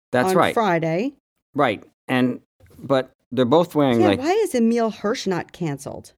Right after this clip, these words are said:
Speaker 1: I mean, he damn near killed a woman at Sundance in a
Speaker 2: Yeah.
Speaker 1: bar. I mean, he, like, I, I mean, I don't, I don't understand that.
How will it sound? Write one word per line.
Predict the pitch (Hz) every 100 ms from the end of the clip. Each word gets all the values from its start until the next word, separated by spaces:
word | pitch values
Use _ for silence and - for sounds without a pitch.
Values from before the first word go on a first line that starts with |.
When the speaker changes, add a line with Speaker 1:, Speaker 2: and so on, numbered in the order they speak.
| _ _
Speaker 1:
I | 110
mean, | 123
he | 123 135 - _ _ _ _ _ _ _ _ _
damn | 113 117 123
near | 123 113 _ _ -
killed | - 139 175
a | 127
woman | 95 92 92
at | -
Sundance | 127 160 104 90 107
in |
a | 101
Speaker 2:
Yeah. | -
Speaker 1:
bar. | 120 143 78 85
I |
mean, | 98 98
he, | 101 98
like, | 98 104 98 107
I, | 98 113 123 120
I |
mean, | 131 127
I | 117 165
don't, | 123
I |
don't | 151
understand | 98 - 113 101 90
that. | 95 -